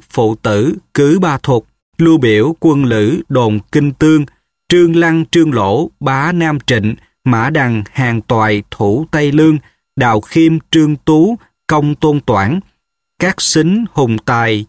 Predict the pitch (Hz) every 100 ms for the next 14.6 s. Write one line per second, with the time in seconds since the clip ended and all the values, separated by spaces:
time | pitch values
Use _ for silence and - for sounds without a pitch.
0 | - 135 165 208 - - 160 156 - _
1 | _ - 123 110 135 165 202 - 160 151
2 | - 131 113 104 - 147 143 135 147 185
3 | - 113 104 185 - _ _ 151 156 147
4 | 143 156 151 151 147 147 139 151 151 202
5 | 240 - 123 113 101 120 - - 151 147
6 | 127 110 123 208 - _ _ 156 156 151
7 | 151 160 220 - 147 127 107 113 202 -
8 | 123 120 104 107 123 160 139 131 117 104
9 | - _ _ 131 113 160 135 107 165 -
10 | 123 107 107 160 160 156 - - 139 170
11 | 202 170 143 - 101 113 196 _ _ _
12 | _ - 160 165 160 165 151 151 143 139
13 | 120 107 160 220 - _ 131 104 127 147
14 | 127 113 101 151 160